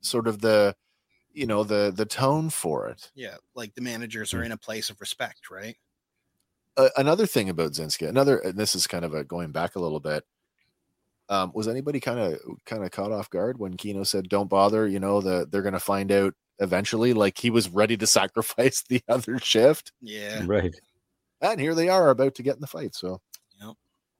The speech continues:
Speaker 1: Go, Zinska. <laughs>
Speaker 2: Kino,
Speaker 3: <laughs>
Speaker 2: he implores them, wherever they are, "Get up, stop the work,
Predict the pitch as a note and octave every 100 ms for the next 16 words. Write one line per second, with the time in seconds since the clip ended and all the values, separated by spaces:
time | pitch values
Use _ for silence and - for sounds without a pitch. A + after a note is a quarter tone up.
0 | _ _ _ _ D#3+ D3+ C3+ C#3 - G#2+
1 | - - - - _ _ _ _ _ _
2 | _ - - F#2+ G2+ D#3 F#2+ A#2+ A#2 C3+
3 | B2+ A#2 B2+ D3 B2+ A#2+ G#2 F2+ A#2+ C3
4 | C3+ C3+ A2+ A2 G2 F2+ - C3 B2 G2+
5 | - _ - - A#2+ B2 G#2+ G#2+ A2+ F2+